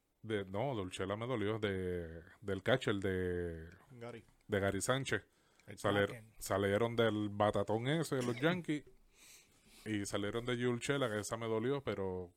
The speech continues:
Speaker 1: consiguieron a otro, otro buen jugador.
Speaker 2: Y no salen de Stanton.
Speaker 1: Eh, bueno, sí,
Speaker 2: <laughs>
Speaker 1: si lo mantienen en D H,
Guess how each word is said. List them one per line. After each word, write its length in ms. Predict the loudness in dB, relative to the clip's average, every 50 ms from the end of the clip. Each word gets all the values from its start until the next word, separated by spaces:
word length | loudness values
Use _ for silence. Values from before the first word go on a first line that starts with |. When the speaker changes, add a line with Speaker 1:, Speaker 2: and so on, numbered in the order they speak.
| _
Speaker 1:
consiguieron 640 | _ -6 -6 -6 -4 -4 -2 0 0 0 0 -2 -4
a 60 | -4
otro, 580 | -4 -2 0 0 2 2 0 -2 -4 -6 -12 -12 -8
otro 300 | -8 -6 -2 0 0 2
buen 200 | 2 0 -2 -2
jugador. 460 | -2 0 2 2 2 2 0 -2 -4 -10 _ _ _
Speaker 2:
Y 100 | -16 -14
no 100 | -12 -12
salen 280 | -10 -10 -8 -8 -8 -10
de 60 | -12
Stanton. 400 | -14 -14 -16 -16 -16 -16 -20 -20 -20 -20 _ _ _ _ _ _ _ _ _ _ _ _ _ _ _ _ _ _ _
Speaker 1:
Eh, 240 | -10 -8 -8 -8 -8 -8 -8 -8 -8 -8 -10 -10 -12 -12 -14 -16 -18 -20 -20 -20 _ _ _ _ _ _ _ _ _ _ _ _ _ _ _ _ _ _ _ _
bueno, 340 | 0 2 2 4 4 0
sí, 300 | 0 0 0 2 2 0 -2
Speaker 2:
<laughs> 480 | -2 -6 -8 -8 _ -18 -18 -18 _
Speaker 1:
si 180 | _ -4 -2 0
lo 100 | 0 0
mantienen 420 | 0 -2 -2 -2 -2 -2 0 -2
en 140 | -2 -4 -2
D 320 | -2 0 0 2 0 0 -2
H, 180 | -4 -6 -10